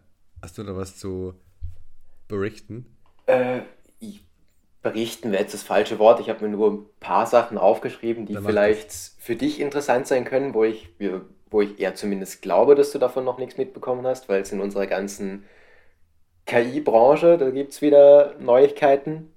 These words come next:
Speaker 2: die vielleicht ganz spannend sind. Haben wir uns ja auch hin und wieder mal unterhalten.
Speaker 1: Chat G P T four?
Speaker 2: Ja,
Speaker 1: Meinst du?
Speaker 2: das,
Speaker 1: Hab ich
Speaker 2: also
Speaker 1: mit-
Speaker 2: G P T four ist jetzt neu
Speaker 1: Ach so.
Speaker 2: draußen. Wenn du die Premium-Version von Chat G P T hast, dann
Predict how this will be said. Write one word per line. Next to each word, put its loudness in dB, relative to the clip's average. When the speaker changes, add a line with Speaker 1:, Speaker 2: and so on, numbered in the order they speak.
Speaker 2:
die -6
vielleicht 2
ganz -2
spannend 2
sind. -2
Haben -6
wir 0
uns -6
ja 0
auch 0
hin -8
und -6
wieder -4
mal -4
unterhalten. -6
Speaker 1:
Chat -10
G -12
P -10
T -12
four? -12
Speaker 2:
Ja, 2
Speaker 1:
Meinst -12
du? -12
Speaker 2:
das, -4
Speaker 1:
Hab 0
ich 2
Speaker 2:
also 0
Speaker 1:
mit- -20
Speaker 2:
G -8
P -10
T -12
four -4
ist -8
jetzt -6
neu 0
Speaker 1:
Ach 2
so. 0
Speaker 2:
draußen. 2
Wenn 0
du -2
die -8
Premium-Version -2
von -8
Chat -6
G -18
P -14
T -12
hast, -8
dann -4